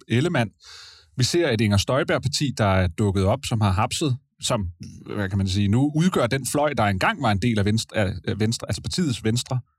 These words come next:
fløj, som nu står som et parti for sig selv. I sig selv er de her, øh, bevægelser internt i Blå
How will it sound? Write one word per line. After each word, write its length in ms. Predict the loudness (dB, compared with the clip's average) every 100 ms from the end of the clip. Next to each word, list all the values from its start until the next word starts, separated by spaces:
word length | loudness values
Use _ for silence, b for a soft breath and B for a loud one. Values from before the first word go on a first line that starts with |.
| -10
fløj, 240 | -4 -2 -4 -12 B B B B B B _ _ -4
som 140 | 0
nu 100 | 0
står 240 | 0 0 2
som 140 | 0
et 100 | 2
parti 400 | 0 0 -2 -6 -12 -4
for 120 | -2
sig 140 | -2
selv. 220 | -2 -2 -4 _ B B B B _ -2
I 80 |
sig 280 | 0 2 0
selv 280 | 0 0 -2 0
er 200 | 0 0
de 300 | 0 0 2
her, 240 | 2 2 -2 _ _
øh, 240 | -4 -2 -2
bevægelser 600 | -2 0 2 0 0 -2 -2
internt 540 | 0 0 0 0 -2 -4
i 100 | -4 0
Blå 180 | -2